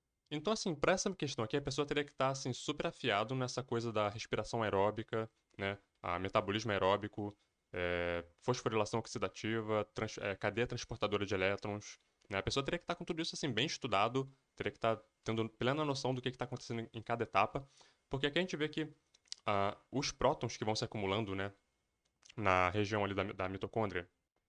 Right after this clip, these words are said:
Eu não vou me estender muito aqui em explicações muito profundas sobre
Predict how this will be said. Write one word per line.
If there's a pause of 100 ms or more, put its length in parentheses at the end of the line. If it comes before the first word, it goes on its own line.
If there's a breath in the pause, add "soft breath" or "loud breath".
(380)
Eu
não
vou
me
estender
muito
aqui
em
explicações
muito
profundas
sobre